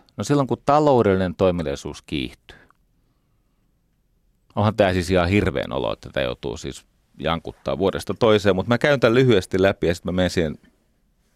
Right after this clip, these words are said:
parempaan joukkoon termejä. Kun taloudellinen toimeliaisuus kiihtyy, tuloerot kasvavat. Miksi?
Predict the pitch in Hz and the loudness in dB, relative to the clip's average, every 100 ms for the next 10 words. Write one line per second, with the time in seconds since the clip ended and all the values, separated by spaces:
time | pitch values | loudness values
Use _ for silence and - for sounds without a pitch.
0 | _ _ _ _ _ _ _ _ - 101 | _ _ _ _ _ _ _ _ -2 0
1 | 95 82 - 69 80 78 _ 65 - 87 | 0 -2 0 2 2 0 _ -10 -4 -2
2 | 80 60 52 - _ _ _ - - _ | -2 -4 -10 -12 _ _ _ -20 -20 _
3 | _ _ _ _ _ _ _ _ _ _ | _ _ _ _ _ _ _ _ _ _
4 | _ _ _ _ _ _ - 143 117 147 | _ _ _ _ _ _ 0 2 4 4
5 | 151 131 107 101 92 110 101 90 78 - | 4 4 4 2 2 2 2 2 0 0
6 | 73 - 110 101 - - 85 - 95 87 | -6 0 2 2 0 0 0 2 2 4
7 | 73 60 - - 60 - - - - - | 2 0 -2 -2 -2 -2 -8 -10 -18 -16
8 | - 87 82 - - | -4 -2 -2 -4 -10